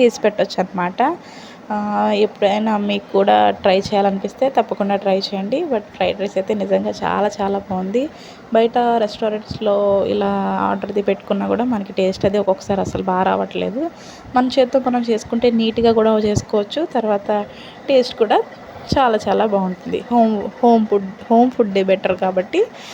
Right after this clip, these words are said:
so, మనం ఇలా చిన్న చిన్నగా ఇంట్లో ట్రై చేసుకోవడమే బెస్ట్. So, తప్పకుండా మీరు కూడా ట్రై చేయండి. చాలా, చాలా బాగుంది. ఇంకా నేనైతే ఫుల్గా తినేసాను.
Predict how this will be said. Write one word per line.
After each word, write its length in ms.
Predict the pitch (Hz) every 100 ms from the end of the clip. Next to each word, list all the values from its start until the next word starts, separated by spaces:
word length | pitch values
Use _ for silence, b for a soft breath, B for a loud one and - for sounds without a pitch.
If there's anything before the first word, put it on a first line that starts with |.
| B -
so, 140 | 285
మనం 220 | 247 233 220
ఇలా 180 | 214
చిన్న 220 | 220 220 208
చిన్నగా 340 | 220 214 214
ఇంట్లో 320 | 214 202 208
ట్రై 260 | 202 196 185 185
చేసుకోవడమే 440 | 196 - 202 202
బెస్ట్. 400 | 190 190 - -
So, 280 | 330 - 226
తప్పకుండా 460 | 202 - 202 208 202
మీరు 300 | 202 196 -
కూడా 260 | 196 240 415 B B B -
ట్రై 180 | 226 208
చేయండి. 360 | - 214 202 285
చాలా, 460 | - 226 202 214 233 226
చాలా 200 | 208 202
బాగుంది. 520 | 196 196 196 208 302 392
ఇంకా 300 | 254 220 214
నేనైతే 760 | 208 196 196 202 190 190 240 302
ఫుల్గా 460 | - 208 208 214
తినేసాను. 680 | 214 208 202 - 196 220